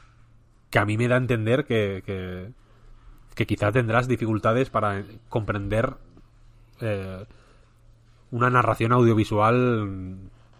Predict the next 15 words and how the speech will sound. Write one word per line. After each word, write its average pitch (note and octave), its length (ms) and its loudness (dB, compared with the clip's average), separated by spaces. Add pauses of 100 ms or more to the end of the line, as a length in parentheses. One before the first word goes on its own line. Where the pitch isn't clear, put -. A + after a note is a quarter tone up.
eh, G2+ 260 -12
normal, F#2+ 480 -2
tipo G#2+ 200 -4
una G2 180 -6
serie, A2+ 400 -4
¿sabes? A#2+ 340 -12 (1200)
Porque A#2 220 0
hay G#2+ 80 2
cosas C#3 280 4
de, A2+ 200 6
de, F#2+ 300 -2
de F#2+ 240 -8
que G2+ 140 -6
yo G2+ 120 0
veo B2 380 2